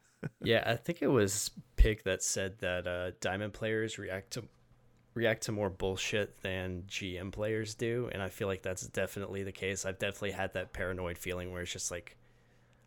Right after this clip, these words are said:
"I don't know what this is. I'm gonna do something different." And it all, it never works out.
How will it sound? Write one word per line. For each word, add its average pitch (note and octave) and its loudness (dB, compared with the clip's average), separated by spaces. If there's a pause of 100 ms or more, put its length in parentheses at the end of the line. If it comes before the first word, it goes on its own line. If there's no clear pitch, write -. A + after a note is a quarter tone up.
(140)
"I C3 4
don't A#2+ 4
know A#2+ 6
what A#2 6
this A2+ 0
is. G#2+ 2
I'm G#2+ 0
gonna G2+ 0
do A2 0
something G2+ -2
different." F2+ -2
And F#2+ -4
it F#2 -6
all, G2+ 2
it A2+ -6 (100)
never G#2 0 (140)
works C3 0
out. - 4